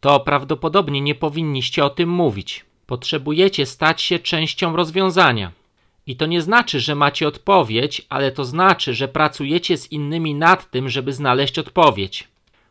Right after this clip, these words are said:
Bóg objawi wam pewne sprawy, ale musicie pracować wewnątrz Kościoła, aby znaleźć odpowiedź na to, co Bóg objawił. Bóg nie pozwoli ci mieć odpowiedź na wszystko,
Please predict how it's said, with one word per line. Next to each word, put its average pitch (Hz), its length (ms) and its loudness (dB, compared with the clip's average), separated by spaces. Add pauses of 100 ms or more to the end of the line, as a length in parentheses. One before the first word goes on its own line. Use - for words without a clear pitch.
(160)
Bóg 135 380 2
objawi 156 600 2
wam 135 280 2
pewne 143 360 -2
sprawy, 143 680 0
ale 147 200 2
musicie 180 420 -2
pracować 156 800 2
wewnątrz 196 640 2
Kościoła, 151 720 4 (520)
aby 147 240 0
znaleźć 165 500 -2
odpowiedź 151 640 -2
na 165 220 0
to, 135 200 -4
co 139 220 -4
Bóg 165 240 -6
objawił. 139 680 -2 (600)
Bóg 185 300 2
nie 196 140 0
pozwoli 202 540 0
ci - 180 -6
mieć 170 280 -2
odpowiedź 170 540 -2
na 147 140 -2
wszystko, 170 800 -2